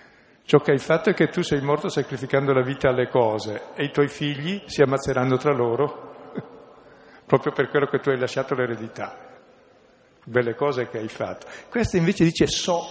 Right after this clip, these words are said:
l'altro non sapeva, è chiamato stolto. Questo sa a questo punto, dopo la parabola della misericordia,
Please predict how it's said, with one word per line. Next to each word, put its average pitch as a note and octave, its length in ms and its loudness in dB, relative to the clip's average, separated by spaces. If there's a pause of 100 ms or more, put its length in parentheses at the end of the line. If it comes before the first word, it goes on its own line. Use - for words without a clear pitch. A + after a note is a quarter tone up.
(120)
l'altro E3+ 300 -2
non D3+ 120 -4
sapeva, C#3+ 540 -4
è - 80 -6
chiamato B2+ 340 0
stolto. - 760 -4 (1040)
Questo A3+ 420 0
sa - 960 -4
a C#3 140 -4
questo C3+ 320 -4
punto, A#2+ 480 -6
dopo F3 240 4
la E3+ 100 4
parabola D#3+ 420 2
della C#3+ 200 2
misericordia, A#2+ 880 -4